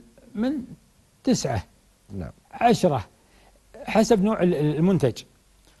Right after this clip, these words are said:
Speaker 1: وبعض ال-، ال-، فأنت تقدر تستبق هذا وتقدم شوي، بحيث أنك أنت تزرع في أصايص وتخليه في الظل. مثل اليوم أنا، آه، ش-، يعني شتلات الطماط بدل ما أنا أزرعها في شهر،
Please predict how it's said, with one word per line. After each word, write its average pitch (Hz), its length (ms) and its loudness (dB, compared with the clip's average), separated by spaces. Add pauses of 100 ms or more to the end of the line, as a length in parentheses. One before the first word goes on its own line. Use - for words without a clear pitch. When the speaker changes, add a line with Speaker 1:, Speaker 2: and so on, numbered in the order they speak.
(140)
Speaker 1:
وبعض 202 360 2
ال-، 175 160 2
ال-، 127 840 -4 (360)
فأنت 240 460 -2
تقدر 233 520 0 (120)
تستبق 233 540 0 (160)
هذا 196 300 2
وتقدم 185 580 2
شوي، 165 300 0
بحيث 214 240 0
أنك 226 240 0
أنت 220 140 0
تزرع 180 400 0
في 156 180 -6
أصايص 190 680 0 (720)
وتخليه 196 680 0
في 190 60 4
الظل. 233 340 4 (680)
مثل 175 120 4
اليوم 196 320 4
أنا، 175 280 -4
آه، 147 420 -8
ش-، - 120 -14
يعني 160 240 -2
شتلات 175 360 2
الطماط 165 320 0
بدل 156 180 2
ما 180 160 -2
أنا 170 180 -2
أزرعها 165 480 2
في 156 140 -2
شهر، 175 380 0